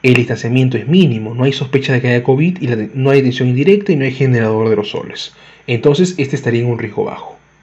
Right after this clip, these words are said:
Muy bien. Normalmente todos los puestos de trabajo de atención al cliente están en un riesgo medio porque tienen cercanía con el cliente. Vamos a ver un ejemplo más.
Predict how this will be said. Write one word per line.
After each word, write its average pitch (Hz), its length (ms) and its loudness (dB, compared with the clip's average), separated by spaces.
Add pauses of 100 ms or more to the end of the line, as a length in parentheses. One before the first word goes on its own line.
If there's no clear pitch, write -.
(400)
Muy 123 140 2
bien. 180 240 0 (380)
Normalmente 233 500 4
todos 202 180 6
los 196 100 2
puestos 165 260 -2
de 160 40 -2
trabajo 135 380 2
de 143 60 2
atención 127 280 -6
al 135 120 -6
cliente 143 340 0
están 117 200 -4
en 120 80 -6
un 113 60 -6
riesgo 113 220 -6
medio 160 360 2
porque 147 260 -4
tienen 123 260 -2
cercanía 113 380 -4
con 113 100 -6
el 110 140 -6
cliente. - 420 -8 (800)
Vamos 156 320 4
a 147 60 6
ver 143 80 6
un 151 100 4
ejemplo 139 300 4
más. 170 300 -2